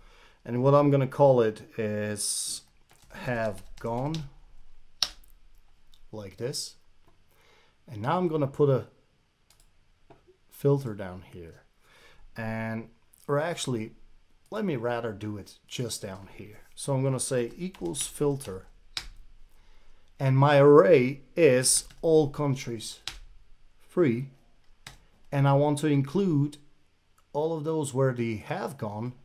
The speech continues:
column equals whatever I've selected over here.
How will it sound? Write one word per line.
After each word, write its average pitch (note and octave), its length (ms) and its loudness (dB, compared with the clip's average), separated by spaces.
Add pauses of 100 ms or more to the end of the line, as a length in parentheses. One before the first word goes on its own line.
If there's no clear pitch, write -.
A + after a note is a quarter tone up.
(300)
column A2+ 460 -8 (140)
equals C#3 580 -10 (560)
whatever B2+ 380 -4
I've D3+ 120 -8
selected A#2+ 540 -6
over G2 260 -10
here. A2+ 320 -12